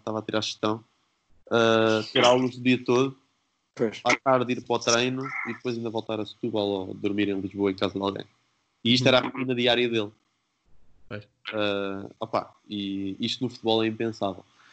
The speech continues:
Speaker 1: Eu, eu tenho, <laughs> eu, eu tenho um amigo meu que,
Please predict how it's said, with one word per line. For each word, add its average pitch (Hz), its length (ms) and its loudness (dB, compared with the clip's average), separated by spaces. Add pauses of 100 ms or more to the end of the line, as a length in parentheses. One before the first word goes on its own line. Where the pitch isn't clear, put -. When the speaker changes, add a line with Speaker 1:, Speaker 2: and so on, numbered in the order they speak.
(240)
Speaker 1:
Eu, 98 180 0
eu 98 280 6
tenho, - 200 4 (220)
<laughs> - 220 -20
eu, 113 220 6 (360)
eu 110 120 2
tenho 110 180 4
um 107 40 2
amigo 107 280 2
meu 104 180 4
que, 101 640 2